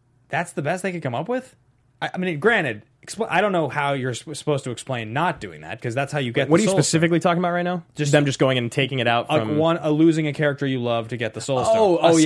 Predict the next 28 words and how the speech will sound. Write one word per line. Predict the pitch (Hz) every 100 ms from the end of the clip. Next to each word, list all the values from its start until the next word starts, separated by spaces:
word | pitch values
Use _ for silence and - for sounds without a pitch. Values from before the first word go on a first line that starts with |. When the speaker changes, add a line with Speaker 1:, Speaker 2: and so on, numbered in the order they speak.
| 143
Speaker 1:
second | 127
Speaker 2:
killing, | 147 147 139
Speaker 1:
time. | 131
Speaker 2:
yeah, | 127 123 110 101
yeah. | 107
Speaker 1:
So | 170
knowing | 165 170 208 202
it's | 160 -
coming | 190 190 160
as | 131
the |
scene's | 127 147 156
happening | 196 202 160
is | 131
sort | - 139
of | 131
like, | 123 113 - _ _ _ -
it, | - _ _ _ _ -
the, | 147 - _ _ -
the | 156
other | 202 269
version | 180 160 151
of |
the | 135
scene | - 151
was | 131 113
better. | 131 104 55 _ _
<laughs> | _